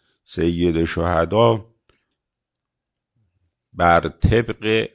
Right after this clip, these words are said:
اطلاعی نداشته یا اینکه مثلاً بعضیا خواستند یه مقداری هم، هم جنبه امامت و، و اون اطلاع بر مسائل و مغیبات و اینها رو حفظ کنن و هم جنبه ظاهر گفتن که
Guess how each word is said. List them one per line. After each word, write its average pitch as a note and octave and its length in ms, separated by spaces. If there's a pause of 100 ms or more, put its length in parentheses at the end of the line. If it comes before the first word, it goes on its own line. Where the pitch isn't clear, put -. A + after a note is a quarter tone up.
(1300)
اطلاعی F2+ 880
نداشته G2 640
یا F2+ 220
اینکه F#2 260
مثلاً E2+ 540
بعضیا E2+ 460
خواستند D#2 600
یه E2+ 120
مقداری E2+ 680
هم، G2 340 (600)
هم G2+ 260
جنبه F#2 600
امامت F2 640
و، G2+ 40
و F#2 160
اون F2 400
اطلاع F2+ 600
بر F2 340 (520)
مسائل E2+ 640
و F#2 120
مغیبات E2+ 640
و F2+ 40
اینها E2 320
رو G2 120
حفظ G2 340
کنن G#2 320
و F2 140
هم G2 160
جنبه F2 480
ظاهر F#2+ 380
گفتن A2+ 420
که A2 300